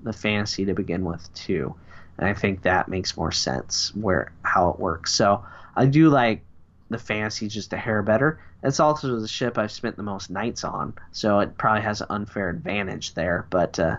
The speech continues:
it is what it is. I like the bigger ships.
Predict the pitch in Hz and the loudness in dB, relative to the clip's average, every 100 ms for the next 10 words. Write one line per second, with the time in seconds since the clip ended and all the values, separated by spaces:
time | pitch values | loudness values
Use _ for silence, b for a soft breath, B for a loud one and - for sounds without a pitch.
0 | - b b - - 120 123 - 139 165 | -6 b b -14 -6 -6 -2 0 2 4
1 | 151 - - - - 98 104 131 - 131 | 4 2 -2 -6 -2 2 2 2 2 2
2 | 123 139 - - - - - - | 4 2 0 -6 -6 0 0 0